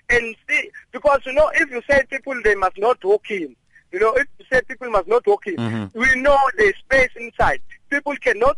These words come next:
Speaker 1: go inside and inquire, uh, which cause is full and which cause is not full. You are saying that people must call certain numbers. These people are here. They already don't have money to go back home. They are hungry.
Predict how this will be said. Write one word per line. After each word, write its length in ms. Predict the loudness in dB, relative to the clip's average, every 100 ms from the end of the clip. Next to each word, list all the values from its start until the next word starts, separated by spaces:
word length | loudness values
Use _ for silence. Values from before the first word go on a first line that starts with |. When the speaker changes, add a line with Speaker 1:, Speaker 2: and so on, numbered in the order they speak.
| 2
Speaker 1:
go 200 | 4 4
inside 480 | 2 -8 0 0 2
and 140 | -2 -2
inquire, 600 | -12 -4 2 4 4 2 -4 -20 _
uh, 60 | 2 2 0
which 320 | -2 -2 -4 -12 -2
cause 200 | 2 2
is 120 | 0 -12
full 160 | -6 -6 -2
and 180 | -2 -2 -6
which 240 | -8 -8
cause 220 | 0 0 0
is 120 | -4
not 240 | -2 -2
full. 200 | -2 -6 -6 -18 -20 -4
You 140 | 2
are 160 | 2 2 0
saying 200 | -2 0
that 180 | -2 -2
people 260 | -8 -8 -2
must 240 | 0 0 0
call 120 | 0 0
certain 300 | -2 0 0
numbers. 320 | 0 2 -2 -2 -16 -4
These 200 | 0 0 0
people 260 | -8 -2 0
are 100 | 0
here. 360 | 2 2 0 -4 -18 _
They 120 | 0
already 420 | 2 2 2 0
don't 260 | 0 2 2
have 140 | 0
money 320 | 0 0 0 -6
to 120 | -6
go 160 | -2 -2 -4
back 100 | 2
home. 220 | 4 4 -2 -20 _
They 100 | 2
are 140 | 4 4
hungry. 540 | 2 2 0 -4